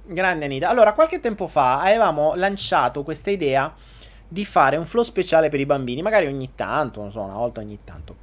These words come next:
dove, eh, i bambini erano i protagonisti, cioè dove i genitori sì, ci potevano stare, ma dovevano da sta zitti. Per cui i bambini potevano fare domande, interagire, eccetera.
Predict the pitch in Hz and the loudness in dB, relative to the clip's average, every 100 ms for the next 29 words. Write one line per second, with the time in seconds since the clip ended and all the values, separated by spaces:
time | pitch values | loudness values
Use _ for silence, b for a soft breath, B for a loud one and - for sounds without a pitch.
0 | - 185 240 160 196 - 165 151 143 135 | -2 8 8 8 4 2 0 2 2 2
1 | 131 127 123 - 240 302 277 165 131 175 | 2 2 2 0 6 8 6 0 0 0
2 | 196 151 160 147 127 120 117 110 101 - | 2 4 4 0 -4 -2 -2 -4 -10 -14
3 | 151 160 147 165 170 202 220 151 135 139 | -8 -4 -2 -2 -2 -2 -2 0 -2 -4
4 | 131 - 143 175 165 190 190 135 143 143 | -8 -6 -4 -2 0 -2 -2 -2 -2 -2
5 | 123 113 - 107 - 87 - - B B | -2 -2 -4 -10 -14 -18 -20 -20 B B
6 | B B 202 196 170 175 233 185 175 131 | B B -2 2 2 2 2 0 -2 -2
7 | 123 117 156 202 240 143 143 117 147 202 | -4 -2 -2 0 -2 -2 -4 -4 0 0
8 | 135 110 107 101 - - 98 101 | 0 -8 -8 -8 -10 -14 -14 -18